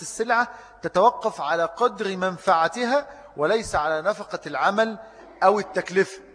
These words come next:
قدر منفعتها، بتجيب منفعة كبيرة، يبقى هو ده اللي يحدد سعرها، مش هي مكلفة كام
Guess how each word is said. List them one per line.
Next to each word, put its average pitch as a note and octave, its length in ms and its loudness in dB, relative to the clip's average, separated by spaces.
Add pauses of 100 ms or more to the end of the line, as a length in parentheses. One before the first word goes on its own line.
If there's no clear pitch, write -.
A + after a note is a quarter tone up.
(320)
قدر A3 260 0
منفعتها، E3 460 -6
بتجيب C#3+ 260 -14
منفعة G#3+ 360 -2
كبيرة، B3+ 380 -4
يبقى E3+ 180 -4
هو G3 140 -4
ده F#3 100 -6
اللي F#3+ 120 -8
يحدد F#3 360 -6
سعرها، D3+ 460 -2 (320)
مش D#3 220 -8
هي A#3+ 200 -2
مكلفة F#3 480 -8
كام D#3+ 380 -4